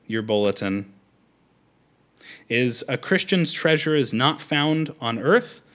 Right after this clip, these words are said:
but in God who is in heaven." So we'll work our way towards that. We're gonna hit some of the, some of the finer points of these verses,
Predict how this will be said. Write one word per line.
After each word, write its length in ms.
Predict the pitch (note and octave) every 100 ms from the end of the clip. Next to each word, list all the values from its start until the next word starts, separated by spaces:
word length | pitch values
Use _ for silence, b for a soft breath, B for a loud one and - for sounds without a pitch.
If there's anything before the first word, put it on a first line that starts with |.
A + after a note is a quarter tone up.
| b b b b -
but 160 | A#2+ B2
in 160 | A2+
God 480 | B2+ C3+ D3+ D#3 D3+ -
who 180 | - B2
is 160 | A#2+ A#2
in 120 | G2+
heaven." 420 | G#2 E2 A#1 - _ _ _ -
So 140 | A2+
we'll 140 | B2 C#3
work 240 | D3+ D3+
our 100 | D#3
way 180 | D3+ C#3+
towards 380 | - D#3+ F3+ -
that. 140 | E3+
We're 120 | D#3
gonna 160 | C3 A#2+
hit 220 | D#3 D3+ B B
some 220 | - C#3 D3
of 80 |
the, 260 | C3 A#2+ B2
some 220 | - C#3+
of 80 | B2
the 60 | A#2
finer 480 | - D#3+ F3 D#3
points 480 | C#3 - E3 G#2+ -
of 220 | C3 A2+
these 260 | A#2 G#2+ G#2+
verses, 680 | A2 A2 - F#2+ E2+ -